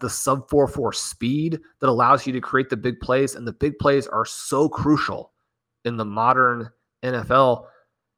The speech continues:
Kenneth Walker is a star, and yet he's been a little bit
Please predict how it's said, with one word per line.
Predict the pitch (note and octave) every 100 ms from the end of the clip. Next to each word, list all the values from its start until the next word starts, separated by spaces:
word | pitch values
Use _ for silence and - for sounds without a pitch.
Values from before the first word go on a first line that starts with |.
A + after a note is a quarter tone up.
| _ -
Kenneth | F#3+ A3+
Walker | E3+ E3 -
is | D#3+ C3+
a |
star, | - - C#3+ D3 C3+ A2+
and | C3 C3
yet | C#3+ C3+ - _ _ _ _ _
he's | - A3+ -
been | - B3+
a |
little | A3 D#3 E3+ F#3
bit | C3+ D3+ D3